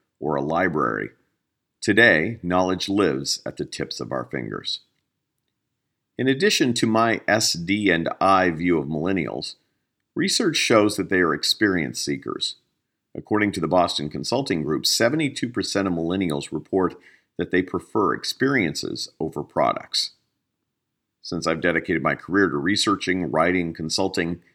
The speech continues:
and doing presentations about creating engaging experiences, let's list off the types of experiences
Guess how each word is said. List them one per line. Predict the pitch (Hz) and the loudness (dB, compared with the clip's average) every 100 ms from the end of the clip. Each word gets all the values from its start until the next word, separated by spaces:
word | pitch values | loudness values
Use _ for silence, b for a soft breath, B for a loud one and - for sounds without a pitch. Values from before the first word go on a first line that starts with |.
| b _ | b _
and | 82 82 | -6 -4
doing | 80 95 92 85 | 0 2 0 -2
presentations | - 95 80 73 107 113 - 78 73 - - | -2 -4 -4 -4 0 0 0 -4 -4 -6 -6
about | 85 98 98 - | 0 4 4 0
creating | - 90 78 78 | -2 0 2 -2
engaging | 76 73 71 67 69 60 | -4 -4 -4 -6 -8 -10
experiences, | 57 - 65 58 60 - 98 - _ _ _ _ 143 | -10 -8 -6 -6 -6 -6 -8 -12 _ _ _ _ -4
let's | 196 - | -4 0
list | 180 143 - | 0 2 4
off | 98 98 - | 2 2 -4
the | |
types | 90 - 131 135 - | -8 0 0 0 -2
of | 101 | -4
experiences | 98 - - 98 87 78 - 69 67 | -4 -4 -2 0 0 -2 -4 -4 -4